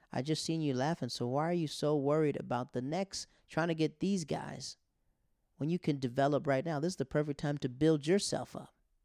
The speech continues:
And he looks at me. He's like, "Yeah, whatever, Jared." I was like, "All right, no problem. It's your show. You can do what you wanna do." You know, but he, it just, it kinda irked me 'cause he goes,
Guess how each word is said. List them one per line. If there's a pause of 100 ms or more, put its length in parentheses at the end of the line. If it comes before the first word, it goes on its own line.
(880)
And
he
looks
at
me.
He's
like,
"Yeah,
whatever,
Jared."
I
was
like,
"All
right,
no
problem.
It's
your
show.
You
can
do
what
you
wanna
do." (920)
You
know,
but
he,
it
just,
it
kinda
irked
me
'cause
he
goes,